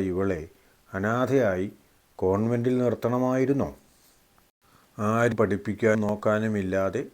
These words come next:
നാട്ടുകാർ സഹായിച്ച് പഠിപ്പിക്കേണ്ട വല്ല ആവശ്യവും ഇവർക്കുണ്ടായിരുന്നോ? അന്ന് അവരത് വേണ്ടെന്ന് വെച്ചതായിരിക്കും.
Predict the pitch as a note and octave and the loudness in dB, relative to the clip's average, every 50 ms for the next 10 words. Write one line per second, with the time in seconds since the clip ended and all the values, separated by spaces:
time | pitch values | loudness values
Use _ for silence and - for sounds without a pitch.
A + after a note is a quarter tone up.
0 | _ _ _ - G2+ G2+ G2+ G#2+ G#2 - A#2 A2 A#2+ A#2+ A#2+ A#2+ A2+ - - G2+ | _ _ _ -8 -6 -4 -4 -4 -2 -2 0 2 2 2 2 2 0 -2 -4 -4
1 | - G#2+ G#2 G2+ G#2 G#2 G2+ - A2+ G2+ G2 G2 F#2+ G2 F#2+ - G#2 F#2+ G#2+ G#2 | -2 0 0 2 0 0 -2 -4 -4 -2 -2 -2 -2 -4 -6 -6 -6 -2 -2 -2
2 | G2 G#2 G#2 F#2 F#2+ F#2+ F#2+ G#2 A#2 B2+ A2+ G2+ F#2+ G2+ G#2+ A2 G#2 - - A2 | 0 -2 -2 -2 -2 -2 -2 -2 0 0 0 2 2 2 0 0 -2 -4 -4 -4
3 | G#2 G#2+ G#2+ A2 - - _ - G2 F#2+ A2 A2 - - A#2+ A#2+ A#2 B2 B2 B2+ | -2 -2 -4 -6 -8 -12 _ -6 -4 -2 -2 -4 -4 -6 -4 -2 0 0 2 0
4 | B2+ C3 B2 G2 - - - _ _ _ _ _ _ _ _ _ _ _ _ - | 0 -2 -2 -4 -6 -6 -14 _ _ _ _ _ _ _ _ _ _ _ _ -8
5 | G2 G#2+ G#2+ B2 D3 D3 B2 B2+ - - G#2 G2+ A2 A#2 A#2 A2 A2 A2+ A2 G#2 | -6 -4 -2 -2 -2 -2 -4 -6 -6 -4 -2 0 2 4 4 4 2 2 0 0
6 | G2 G2 G2 G#2 G#2+ A#2+ B2+ C3+ C3 B2+ - - C3 A#2+ G#2+ G2 F#2+ F#2 F2+ E2 | 0 0 -2 -2 -2 -2 0 0 0 0 0 0 2 4 4 4 4 2 0 -4
7 | - E2 | -8 -12